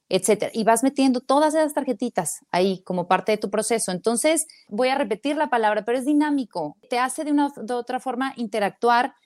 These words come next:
y darle un, no solo un motivo decorativo, por eso te digo que siento que cumple con los dos lados, no solo la decoración, pero esta interacción contigo y que te mueva el corazón,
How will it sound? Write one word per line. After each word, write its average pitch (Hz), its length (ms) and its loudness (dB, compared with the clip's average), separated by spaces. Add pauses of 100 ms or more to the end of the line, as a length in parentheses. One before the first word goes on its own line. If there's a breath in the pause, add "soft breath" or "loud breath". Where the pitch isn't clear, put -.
(140)
y 214 200 -6
darle 262 440 2
un, 254 400 -4 (220)
no 240 200 -2
solo 269 340 -2
un 254 120 -2
motivo 240 400 -2
decorativo, 208 800 0 (260)
por 185 120 -4
eso 185 140 -8
te 208 80 -2
digo 202 140 0
que 208 80 -6
siento 196 240 -4
que 180 80 -16
cumple 190 240 -4
con 180 100 -4
los 160 140 -2
dos 170 140 0
lados, 147 340 -2
no 175 120 -4
solo 226 300 4
la 226 100 4
decoración, 214 640 0
pero 196 300 2
esta 202 240 -2
interacción 214 480 0
contigo 208 440 2
y 208 60 2
que 202 120 -4
te 190 200 -2
mueva 214 300 4
el 226 80 0
corazón, 202 640 0